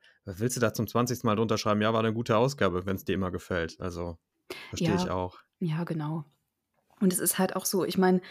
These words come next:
Speaker 2: mein Haupt-, ähm, Kanal, wo ich so unterwegs bin, wo man mich halt erreichen kann, ist Instagram. Und ich weiß halt auch, dass bei Instagram alles schnell geht, ne, dass die Leute halt durch den Feed scrollen, halt ein Bild liken, ohne irgendwie zu lesen, äh,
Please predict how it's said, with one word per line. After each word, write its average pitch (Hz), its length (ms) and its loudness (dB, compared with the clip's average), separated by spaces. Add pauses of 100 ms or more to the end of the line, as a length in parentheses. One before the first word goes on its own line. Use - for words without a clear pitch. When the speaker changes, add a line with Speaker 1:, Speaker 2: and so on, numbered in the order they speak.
(340)
Speaker 2:
mein 180 280 4
Haupt-, 190 580 0
ähm, 175 680 -2 (520)
Kanal, 185 520 4
wo 175 100 6
ich 175 120 0
so - 100 -2
unterwegs 180 560 0
bin, 185 280 2
wo 190 100 4
man 185 240 4
mich 185 240 -2
halt 180 140 -4
erreichen 175 440 0
kann, 190 220 0
ist - 180 -4
Instagram. 214 680 2 (840)
Und 185 120 2
ich 175 140 -2
weiß 185 200 2
halt 190 160 0
auch, 190 140 0
dass 185 200 -4
bei 180 100 0
Instagram 180 480 0
alles 180 320 -2
schnell 190 400 4
geht, 202 300 2
ne, 190 100 4
dass 185 140 0
die - 120 -2
Leute 185 280 2
halt 180 160 -2
durch 175 160 -4
den 180 80 2
Feed 214 260 0
scrollen, 196 600 2
halt 180 160 2
ein 175 120 4
Bild 196 260 2
liken, 196 360 0
ohne 196 220 4
irgendwie 190 400 0
zu - 160 -2
lesen, 185 500 2
äh, - 100 -10